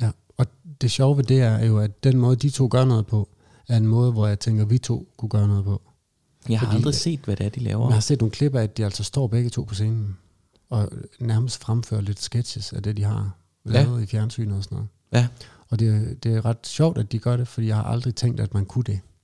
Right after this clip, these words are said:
Speaker 2: Nej.
Speaker 1: Jeg, jeg har altid tænkt, jeg gad godt at stå og fremføre min jyden, eller mine ting med, med nogen, jeg havde lavet, men det tænkte jeg, det kan man ikke, fordi det er jo ikke stand-up. Men det kan man.
Speaker 2: Ja, det tænker jeg da også
Speaker 1: Man
Speaker 2: godt, man
Speaker 1: kan
Speaker 2: kan.
Speaker 1: alt.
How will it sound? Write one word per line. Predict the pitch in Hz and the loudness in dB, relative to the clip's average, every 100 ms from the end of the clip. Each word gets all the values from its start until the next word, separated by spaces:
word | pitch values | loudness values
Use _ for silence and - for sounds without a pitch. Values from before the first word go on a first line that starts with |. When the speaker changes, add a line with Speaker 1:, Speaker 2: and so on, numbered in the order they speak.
| _ _ _ - | _ _ _ -6
Speaker 2:
Nej. | 117 | -2
Speaker 1:
Jeg, | 113 - | 0 0
jeg | 123 | 0
har | 127 | 0
altid | 117 127 | 0 -4
tænkt, | - 120 - _ _ _ | -4 -6 -8 _ _ _
jeg | 110 | -6
gad | 104 | -4
godt | 92 98 | -2 -4
at | |
stå | 92 113 | -2 -2
og | 101 - | -2 -2
fremføre | 104 107 104 | -2 0 0
min | 98 98 | 0 0
jyden, | 98 113 123 113 | 0 2 2 2
eller | 107 104 | 0 0
mine | 107 104 98 - _ _ | -2 -2 -4 -8 _ _
ting | - 117 | -2 0
med, | 104 101 | 2 0
med | - 110 | 0 0
nogen, | 104 107 | 2 2
jeg | 113 | 2
havde | 101 107 | 2 0
lavet, | 110 120 123 | -2 -2 -2
men | 113 104 - _ _ - | -2 -4 -4 _ _ -8
det | 120 | -4
tænkte | 117 113 | -2 -4
jeg, | 104 | -4
det | 107 | -2
kan | 131 | -2
man | 135 | 0
ikke, | 113 - | -2 -4
fordi | 117 | -6
det | 110 | -4
er | |
jo | 110 | -4
ikke | - | -4
stand-up. | - 143 123 107 - _ _ _ _ _ _ _ _ _ _ _ | -6 -6 -6 -12 -18 _ _ _ _ _ _ _ _ _ _ _
Men | 110 98 | -2 -2
det | 104 | 0
kan | 120 | 0
man. | 147 110 - _ _ | 0 -4 -10 _ _
Speaker 2:
Ja, | 90 82 139 - | -2 -2 -6 -6
det | 104 | -4
tænker | - 170 - | 0 -2 -4
jeg | |
da | 65 | -4
også | 104 | -2
Speaker 1:
Man | 101 | 0
Speaker 2:
godt, | 98 | 0
man | 117 | 0
Speaker 1:
kan | 123 147 | 2 2
Speaker 2:
kan. | 175 - - | 0 -8 -4
Speaker 1:
alt. | 180 - - | -4 -6 -14